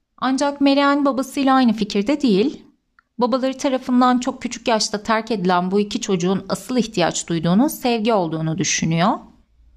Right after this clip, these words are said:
Onları asla sıkmamaya ve bunaltmamaya çalışıyor. Tek amacı aslında onların mutlu olması.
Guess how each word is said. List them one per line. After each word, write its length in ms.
Onları 480
asla 400
sıkmamaya 560
ve 160
bunaltmamaya 680
çalışıyor. 720
Tek 180
amacı 340
aslında 580
onların 340
mutlu 340
olması. 720